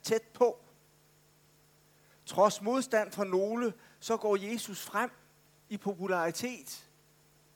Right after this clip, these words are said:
Man kan sige, det går ham godt. Eller som vi vil sige med politikersprog,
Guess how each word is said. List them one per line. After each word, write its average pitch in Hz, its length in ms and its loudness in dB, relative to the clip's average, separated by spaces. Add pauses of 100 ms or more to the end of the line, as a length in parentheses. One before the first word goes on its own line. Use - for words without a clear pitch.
Man 208 100 -4
kan 196 80 -6
sige, 233 180 -8
det 247 140 -6
går 240 160 4
ham 220 160 -4
godt. - 540 -2 (1600)
Eller 208 220 4
som 220 260 0
vi 220 80 -4
vil 208 160 -4
sige 240 400 -4
med 226 160 4
politikersprog, 202 960 -2